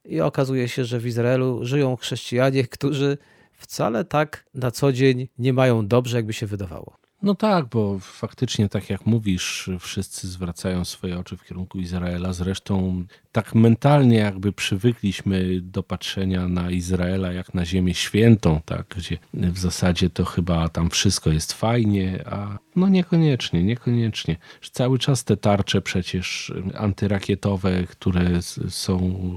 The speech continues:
Speaker 2: że tak powiem, wystawione po to, żeby bronić miast izraelskich przed atakami z zewnątrz, no, cały czas funkcjonują. To jest niestety trudny kraj do mieszkania.
Speaker 1: Nawiążę do naszych tu braci i sióstr w Izraelu, którzy jednak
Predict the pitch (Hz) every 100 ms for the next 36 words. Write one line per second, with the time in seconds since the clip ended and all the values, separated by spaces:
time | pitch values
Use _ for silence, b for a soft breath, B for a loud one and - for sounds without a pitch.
0 | 101 87 98 - - 92 90 - - 104
1 | - 98 101 101 101 101 87 98 95 95
2 | 107 98 90 - 98 98 - 95 95 90
3 | 92 92 - 90 - - 90 - - 90
4 | - - - 98 92 87 90 101 92 82
5 | 87 90 92 - 104 107 113 - 123 123
6 | _ - 139 147 147 143 - 135 - 147
7 | 156 160 117 92 87 87 85 87 90 92
8 | - 87 - 92 90 87 - 127 120 101
9 | 95 90 90 87 - - 90 90 85 87
10 | - - - 85 85 - _ _ _ _
11 | _ _ - 120 110 117 120 117 - 117
12 | - 110 - - - 110 107 117 120 -
13 | 113 113 202 202 107 90 90 92 85 80
14 | 101 110 - 104 92 98 101 104 101 110
15 | 104 107 101 -